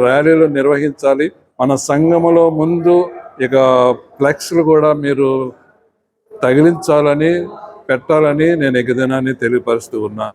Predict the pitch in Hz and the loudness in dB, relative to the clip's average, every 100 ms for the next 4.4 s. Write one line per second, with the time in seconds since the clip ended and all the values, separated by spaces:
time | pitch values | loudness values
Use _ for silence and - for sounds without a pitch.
0 | _ _ 123 151 156 156 156 151 147 147 | _ _ -2 0 2 2 2 2 0 0
1 | 143 135 - 143 - 139 143 143 127 135 | -2 -2 -4 -8 -4 -2 -2 -4 -2 0
2 | 139 143 147 175 - _ _ _ - 123 | 0 0 0 -2 -6 _ _ _ -6 -2
3 | 131 151 151 151 151 151 120 113 123 135 | 0 0 0 2 2 0 -2 -4 0 2
4 | 143 147 143 143 | 2 0 0 0